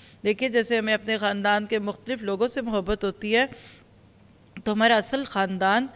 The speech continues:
تو انبیاء کرام ہے جس کا ہم حصہ ہے، تو ان کے ساتھ پیار محبت ہمیں مائل کرتا ہے کہ ہم قصص النبیین پڑھیں، prophets کی stories پڑھیں، سنیں، اپنے بچوں کو سنائیں، تاکہ ان کے بھی role models یہی لوگ بن سکیں۔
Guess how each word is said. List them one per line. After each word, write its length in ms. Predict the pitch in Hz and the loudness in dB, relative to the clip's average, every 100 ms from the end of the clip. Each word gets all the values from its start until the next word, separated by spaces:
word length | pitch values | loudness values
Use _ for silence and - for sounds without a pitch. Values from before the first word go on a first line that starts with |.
| - - | -18 -4
تو 100 | 233 | -2
انبیاء 280 | 214 214 277 | 0 -2 -2
کرام 340 | 285 233 196 185 | 0 0 -2 -4
ہے 120 | 175 - - - | -8 -14 -20 -12
جس 180 | 196 226 | -8 -2
کا 240 | 247 233 | 2 2
ہم 100 | 220 | 2
حصہ 320 | 202 185 - 226 | 0 -4 -2 -2
ہے، 120 | 285 - - - | -2 -8 -20 -4
تو 80 | 233 | -2
ان 140 | 240 | 0
کے 140 | 240 233 | 0 0
ساتھ 340 | 226 208 208 | 2 0 0
پیار 260 | 208 202 202 | 2 2 2
محبت 580 | 202 190 185 165 254 233 | -2 -4 -2 0 0 0
ہمیں 220 | 202 208 | -4 -2
مائل 280 | 190 196 214 | 0 0 0
کرتا 320 | 226 - 240 | -2 -2 -4
ہے 60 | |
کہ 80 | 240 | -2
ہم 120 | 233 214 | -4 -2
قصص 380 | 202 - 202 226 | -4 -4 -4 -4
النبیین 680 | 208 196 202 190 202 240 240 | -4 -4 -4 -2 0 0 2
پڑھیں، 320 | 240 233 233 233 - - - - | 4 4 4 0 -20 -20 -20 -4
prophets 420 | 214 208 240 214 | -2 0 -4 -4
کی 100 | 226 | -10
stories 480 | 214 214 208 240 - | -4 -2 0 -2 -2
پڑھیں، 300 | 214 220 220 | 0 2 2
سنیں، 360 | 220 208 214 208 | 0 -4 0 0
اپنے 220 | - 208 | 0 -4
بچوں 340 | 190 - 233 | -4 -2 0
کو 100 | 240 | 0
سنائیں، 420 | 240 240 233 254 262 - - - | -2 -2 2 0 0 -12 -10 0
تاکہ 260 | 214 214 | 0 2
ان 160 | 208 208 | -2 0
کے 180 | 220 214 | 0 0
بھی 160 | 214 | 0
role 220 | 190 190 | 0 -2
models 560 | 190 185 180 254 - - | 0 0 2 0 -2 0
یہی 220 | 196 208 | 0 2
لوگ 160 | 190 180 | 0 -2
بن 180 | 180 170 | -4 -6
سکیں۔ 360 | - 170 170 | -6 -6 -6